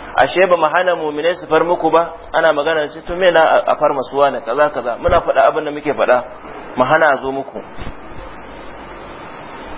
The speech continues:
Allah yake cewa, "Fallahu yahkumu bainahum yawmal qiyamah." Allah zai yi hukunci tsakanin su ranar alkiyama, zai tantance nasa da waɗanda ba nasa ba.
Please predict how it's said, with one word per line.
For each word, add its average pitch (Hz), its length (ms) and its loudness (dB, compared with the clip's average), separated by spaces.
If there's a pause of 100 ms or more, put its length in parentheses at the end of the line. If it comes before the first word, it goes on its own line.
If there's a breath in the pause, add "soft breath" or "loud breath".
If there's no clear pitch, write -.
(200)
Allah 135 260 0
yake 139 220 -6
cewa, 131 480 2 (640)
"Fallahu 147 420 2
yahkumu 131 440 -4
bainahum 156 460 -2
yawmal 139 300 -4
qiyamah." 123 420 2 (680)
Allah 156 640 2
zai 143 340 -8
yi 143 60 -10
hukunci 156 560 -6
tsakanin 143 500 2
su 143 120 -10
ranar 131 280 0
alkiyama, 123 640 2 (640)
zai 165 180 4
tantance 156 600 0
nasa 160 280 2
da 143 80 -2
waɗanda 160 340 4
ba 135 140 2
nasa 139 320 0
ba. 107 140 0